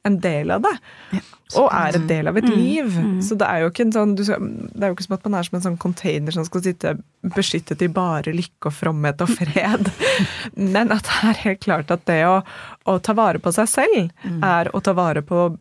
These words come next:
Speaker 1: fosteret i magen også. Um, men at, eh, det, at liksom,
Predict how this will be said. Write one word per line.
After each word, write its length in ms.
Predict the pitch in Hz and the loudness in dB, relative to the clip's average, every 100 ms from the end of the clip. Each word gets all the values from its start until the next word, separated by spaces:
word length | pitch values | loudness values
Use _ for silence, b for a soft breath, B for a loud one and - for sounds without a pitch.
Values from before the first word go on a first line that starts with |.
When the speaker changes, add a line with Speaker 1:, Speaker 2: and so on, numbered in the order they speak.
| - | -8
Speaker 1:
fosteret 380 | 170 - - 180 | -6 -6 -4 -2
i 20 | |
magen 400 | 190 170 156 180 | 0 0 0 -4
også. 400 | - - - 339 - B B B - | -4 -2 0 0 -2 B B B -2
Um, 680 | 208 190 185 180 175 175 - - | 2 4 2 0 0 -4 -6 -4
men 460 | 202 180 175 175 | 0 0 0 -4
at, 360 | - 170 _ - | -6 -8 _ 0
eh, 380 | 170 165 165 170 | 2 4 2 0
det, 260 | 185 196 - | 0 -2 0
at 220 | 202 196 | -2 -2
liksom, 440 | 180 185 202 180 | -2 2 4 2